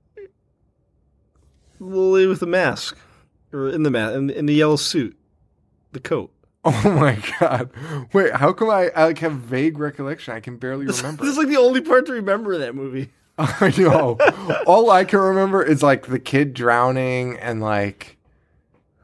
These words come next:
Speaker 2: I don't know. It's stupid. Um, and then it escalates. Uh, it's pretty cool. The last is just, like, not insanity. The Fly is, like,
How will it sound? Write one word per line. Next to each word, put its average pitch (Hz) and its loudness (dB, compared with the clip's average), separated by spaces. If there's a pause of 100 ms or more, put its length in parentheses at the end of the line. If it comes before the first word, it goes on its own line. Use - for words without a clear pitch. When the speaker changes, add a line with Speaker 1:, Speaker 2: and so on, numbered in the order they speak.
Speaker 2:
I 98 -4
don't - -4 (100)
know. 107 -14 (2750)
It's - -12
stupid. - -16 (1080)
Um, 139 4 (180)
and 147 0
then 147 2
it 139 -4
escalates. 127 0 (100)
Uh, 120 2
it's - -10
pretty 117 -4
cool. 110 -4
The 107 -6
last 117 2
is 107 -8
just, - -12
like, 76 -8
not 71 -14
insanity. - -12 (320)
The 131 0
Fly 214 4
is, 131 2
like, 107 0